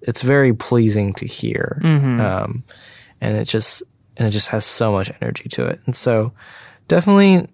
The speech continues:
Speaker 1: not as bad as I thought. I definitely enjoyed this much more than I enjoyed Slipknot, for
Speaker 2: Yeah.
Speaker 1: sure.
Speaker 2: If you've never listened to metal before, Iron Maiden is one of the best bands to start with because it's not so much of a, like, a bucket of cold water being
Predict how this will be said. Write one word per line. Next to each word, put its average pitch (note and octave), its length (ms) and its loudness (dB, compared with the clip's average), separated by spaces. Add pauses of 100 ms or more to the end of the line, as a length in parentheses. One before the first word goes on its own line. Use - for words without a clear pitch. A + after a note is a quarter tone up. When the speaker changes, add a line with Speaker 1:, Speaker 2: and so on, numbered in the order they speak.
(140)
Speaker 1:
not D#3+ 200 4
as D3+ 100 2
bad C3 220 2
as A2 120 2
I G2+ 140 2
thought. - 380 -4
I B2+ 180 2
definitely C#3 360 4
enjoyed A#2 520 2
this A#2 280 2
much G2 260 -2
more G#2 200 -2
than G2+ 180 -4
I - 120 -6
enjoyed - 520 -6
Slipknot, - 640 -6 (120)
for D#3+ 140 0
Speaker 2:
Yeah. - 80 0
Speaker 1:
sure. - 360 -4
Speaker 2:
If F#3 120 2
you've F#3 140 4
never G3 280 2
listened D#3+ 340 2
to D3+ 40 0
metal C#3 280 0
before, D3 460 -2
Iron D#3+ 260 0
Maiden D3 220 0
is C3 100 -2
one B2+ 140 -2
of A#2 60 -4
the B2 60 -4
best - 580 -4 (220)
bands A#2 440 -4
to - 100 -8
start - 500 -2
with - 540 -8 (280)
because C3 540 0
it's - 220 -2
not C#3+ 380 2
so - 360 2
much C3 360 -2
of B2+ 120 -6
a, A2+ 300 -2 (600)
like, A#2 260 -4
a - 160 -2
bucket C3 420 -4
of A#2+ 140 -4
cold B2+ 340 0
water A2+ 320 0
being G#2+ 500 -6